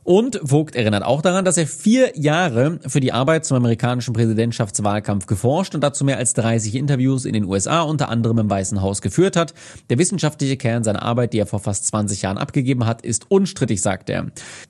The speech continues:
Die von der Fakultät beanstandeten Stellen beziehen sich auf zwei Komma fünf acht Prozent der Wörter der Arbeit. Weder Vogt selbst noch die drei ursprünglichen Gutachter seiner Dissert-, Dissertation sollen im Verfahren persönlich angehört worden sein.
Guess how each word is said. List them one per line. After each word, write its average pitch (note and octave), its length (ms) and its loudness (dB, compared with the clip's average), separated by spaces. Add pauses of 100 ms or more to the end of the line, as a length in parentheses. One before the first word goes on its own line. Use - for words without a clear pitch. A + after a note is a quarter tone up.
Die E3 120 4
von D#3+ 160 0
der D3 100 2
Fakultät C#3+ 460 -2
beanstandeten C#3 680 0
Stellen G#3 460 2
beziehen F3 340 2
sich D#3+ 120 2
auf C#3+ 80 -2
zwei D3+ 220 0
Komma C#3 180 0
fünf F#3+ 300 0
acht - 240 -4
Prozent A#2 560 0
der G#2 160 2
Wörter A2+ 300 2
der G2 120 0
Arbeit. D3 360 2
Weder D#3 180 2
Vogt - 300 -2
selbst C#3 340 0
noch D3 100 0
die C3+ 120 0
drei C3 100 2
ursprünglichen C#3 580 0
Gutachter C3 440 0
seiner B2 180 2
Dissert-, A2+ 400 -2 (100)
Dissertation C3 680 0 (320)
sollen C3 240 2
im E3 80 -4
Verfahren B2 440 -2
persönlich A2+ 600 0 (380)
angehört A#2 580 2
worden G2+ 320 0
sein. G#2 500 -2